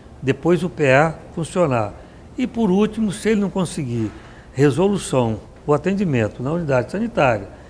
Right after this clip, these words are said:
se não conseguir no pronto atendimento, que é o P A, aí ele vai pro P S, que é o pronto-socorro. Então é preciso que os municípios melhorem a atenção primária para que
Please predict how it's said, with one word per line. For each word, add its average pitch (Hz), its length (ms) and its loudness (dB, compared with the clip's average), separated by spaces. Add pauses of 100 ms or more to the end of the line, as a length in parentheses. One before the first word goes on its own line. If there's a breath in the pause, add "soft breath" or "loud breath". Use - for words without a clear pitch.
(180 loud breath)
se - 140 -8
não 170 100 -2
conseguir 147 460 -4
no 139 120 0
pronto 175 340 -4
atendimento, 190 560 -2
que - 80 -4
é 170 40 2
o 170 40 0
P 160 160 -2
A, 143 200 4 (360 loud breath)
aí 180 140 -2
ele 220 120 0
vai 208 180 0
pro 214 100 -8
P 220 140 -4
S, 185 320 4
que 208 60 -6
é - 20 -4
o 165 40 -8
pronto-socorro. 202 680 -4 (380 loud breath)
Então 202 320 0
é 196 60 -2
preciso 185 400 -6
que - 80 -8
os 165 80 -4
municípios 165 460 -6
melhorem 135 420 2 (360 loud breath)
a 143 60 -4
atenção 143 400 -4
primária 131 480 0
para 151 320 -2
que 160 280 -8